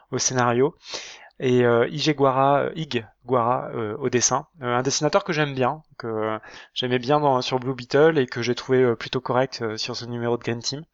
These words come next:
Alors, euh, le pitch, euh, bah, c'est, c'est un peu compliqué à expliquer. Euh, on suit, euh, un personnage qui s'appelle Mohamed,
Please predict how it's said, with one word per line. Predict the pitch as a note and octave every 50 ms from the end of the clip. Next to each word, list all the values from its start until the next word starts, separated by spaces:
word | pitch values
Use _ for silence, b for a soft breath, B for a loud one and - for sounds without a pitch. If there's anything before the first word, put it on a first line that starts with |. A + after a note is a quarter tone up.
| B B B B B B B B B B B
Alors, | B2+ A#2+ A#2+ B2+
euh, | C3+ B2+ B2+ C3
le | D3 E3+
pitch, | - - E3+ - - - -
euh, | B2+ A#2+ A#2 A2+ A#2 A2+
bah, | A2+ B2 B2+ C#3+ - -
c'est, | - - - D3+ D#3
c'est | - D#3
un | C#3+
peu | D#3 G#3+
compliqué | A#3 - G3+ E3+ - - - - F3+ F3
à | E3+ D3+ C3+ B2+ B2 A#2+ B2+ C3
expliquer. | B2+ - - - C#3 B2+ - C#3+ D#3+ F3+ B B B B B B B B -
Euh, | B2 A#2 A#2+
on | A#2+ B2 C3
suit, | - - - - - F#3 F#3 F#3
euh, | D3+ C3+ B2+ B2 B2
un | B2 B2 B2 B2
personnage | B2+ C#3 B2 - - D3+ D#3 -
qui | - -
s'appelle | - A#2+ - B2 A#2+ A#2+ A2+ A2
Mohamed, | A2+ B2+ C3+ C3 A#2+ A#2+ C#3 D#3+ C#3+ A2+